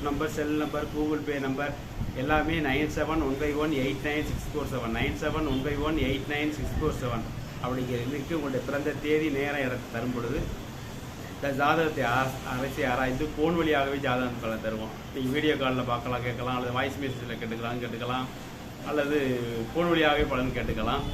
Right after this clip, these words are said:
அஹ், இதுக்கு வந்து நீ கட்டணமாக Google Pay-ல நான் சொல்லக்கூடிய WhatsApp-ல தகவலை தந்தாக்க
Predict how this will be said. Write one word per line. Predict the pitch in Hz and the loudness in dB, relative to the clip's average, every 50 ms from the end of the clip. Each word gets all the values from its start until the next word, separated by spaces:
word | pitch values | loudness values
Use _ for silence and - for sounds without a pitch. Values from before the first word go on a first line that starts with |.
| - - - - - - - - - - - - - - - | -2 -2 -2 -4 -4 -6 -6 -6 -6 -6 -6 -6 -4 -4 -2
அஹ், | 147 143 143 - - | -2 -2 -2 -2 0
இதுக்கு | 160 160 180 180 170 165 | 0 2 2 2 2 2
வந்து | 160 170 180 180 | 4 4 4 4
நீ | 170 170 151 | 4 4 2
கட்டணமாக | 139 151 156 156 151 147 135 131 131 151 160 151 143 - | 2 2 2 2 4 4 4 4 4 2 2 0 0 0
Google | 151 165 170 165 - | 0 0 0 0 0
Pay-ல | 147 143 131 123 120 120 120 117 120 | 2 2 2 4 4 4 4 2 0
நான் | 123 123 120 | -2 -2 -2
சொல்லக்கூடிய | 143 151 160 156 147 147 139 135 131 | 0 0 0 2 0 0 2 4 2
WhatsApp-ல | 143 143 - 160 - 151 143 131 - 135 | 2 2 0 -2 0 0 -2 0 0 0
தகவலை | 131 135 143 143 135 127 | 0 0 2 0 0 0
தந்தாக்க | 127 123 123 123 117 - - - | 0 0 2 2 2 2 0 -2